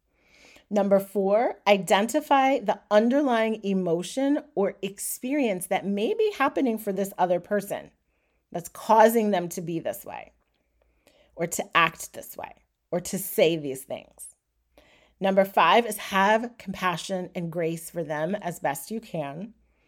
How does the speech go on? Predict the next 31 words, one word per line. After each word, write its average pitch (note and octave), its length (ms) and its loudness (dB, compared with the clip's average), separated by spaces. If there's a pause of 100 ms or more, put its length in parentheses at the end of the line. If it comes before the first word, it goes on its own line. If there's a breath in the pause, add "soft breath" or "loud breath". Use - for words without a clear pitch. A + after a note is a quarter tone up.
(340)
Number F3 260 0
six, G#3+ 380 -6
decide G#3 920 -2
how F#3+ 160 -4
you E3 200 -4
want D3 240 -4
to E3 120 -10
feel F3+ 800 2 (600 soft breath)
in B3+ 420 6
your G3+ 280 4
experience E3+ 720 -2 (160)
with E3+ 240 -2
them, B2 160 -8 (640)
right? D#3+ 320 0
Decide G3+ 840 6
on F#3+ 200 2
purpose, B3 760 0 (400 soft breath)
"This G#3 280 0
is A#3+ 100 -2
how G#3+ 160 4
I'm G3 160 2
gonna F3+ 180 0
feel. G#3+ 440 4
This G3 320 -4
is G3+ 100 -4
how F3+ 140 4
it's E3+ 160 -2
gonna E3 180 -4
go C#3+ 160 0
with B2+ 180 -10
them." G#2+ 260 -16